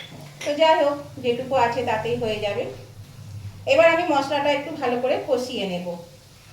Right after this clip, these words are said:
এখানে বন্ধুরা একটু জল দেব যাতে পুড়ে না যায়। এখানে আদা বাটার জল আছে, সেই আদা বাটার জল একটু দিলাম।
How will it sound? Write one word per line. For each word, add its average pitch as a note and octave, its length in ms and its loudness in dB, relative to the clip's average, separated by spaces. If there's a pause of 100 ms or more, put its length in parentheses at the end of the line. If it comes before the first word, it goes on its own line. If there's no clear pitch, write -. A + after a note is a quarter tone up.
(640)
এখানে D4 320 0
বন্ধুরা D4 400 2
একটু C#4+ 340 -2
জল B3+ 340 6
দেব C4 360 6 (520)
যাতে A#3+ 300 0
পুড়ে B3 200 0
না A#3 200 0
যায়। C4 240 4
এখানে B3 180 0
আদা A3+ 260 2
বাটার A#3+ 340 2
জল G#3+ 260 4
আছে, A3 380 -2 (120)
সেই A3+ 160 -2
আদা G#3 240 -2
বাটার G#3+ 340 0
জল G#3+ 220 2
একটু G#3 260 -6
দিলাম। F#3 460 -4